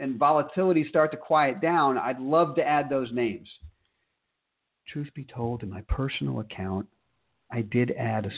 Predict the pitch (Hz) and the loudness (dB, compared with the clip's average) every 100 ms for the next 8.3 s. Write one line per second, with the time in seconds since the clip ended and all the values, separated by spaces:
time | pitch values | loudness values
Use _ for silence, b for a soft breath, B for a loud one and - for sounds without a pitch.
0 | - 107 113 117 104 95 92 - 90 - | -2 2 2 0 -4 -4 -6 -8 -10 -12
1 | B B 101 98 107 110 98 95 87 82 | B B 0 2 4 6 6 4 2 -2
2 | - - _ _ _ _ _ _ _ _ | -4 -12 _ _ _ _ _ _ _ _
3 | - 104 131 131 131 - - - - 117 | -4 -2 0 -2 -2 -2 -2 -12 0 4
4 | 117 117 110 104 98 98 90 87 101 b | 6 6 4 2 4 4 4 2 -4 b
5 | b 131 117 110 107 - _ - 95 - | b -8 -2 0 -2 -6 _ -10 -10 0
6 | 123 117 - - 104 95 98 95 90 b | 0 2 -4 -8 -6 -4 -4 -4 -6 b
7 | b - 101 123 - 113 110 110 113 - | b -4 -2 -2 0 0 0 0 -2 -2
8 | 107 104 98 | -4 -4 -8